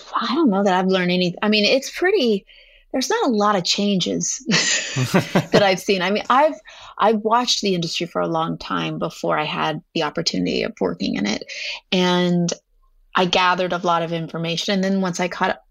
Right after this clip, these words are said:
kind of got involved, it's, I've learned a lot. I mean, it has changed quite a bit.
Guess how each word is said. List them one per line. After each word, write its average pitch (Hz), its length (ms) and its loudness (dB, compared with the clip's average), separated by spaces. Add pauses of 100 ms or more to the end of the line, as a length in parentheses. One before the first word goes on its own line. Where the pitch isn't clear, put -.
(140)
kind 196 220 -4
of 202 80 -6
got - 160 0
involved, 190 680 0
it's, 175 360 -6 (1040)
I've 170 260 0
learned 165 300 0
a 160 60 0
lot. 151 420 0
I 190 80 2
mean, 180 400 2 (180)
it 220 140 2
has 233 380 0
changed 185 440 0
quite 185 380 0
a 185 60 0
bit. 180 440 -2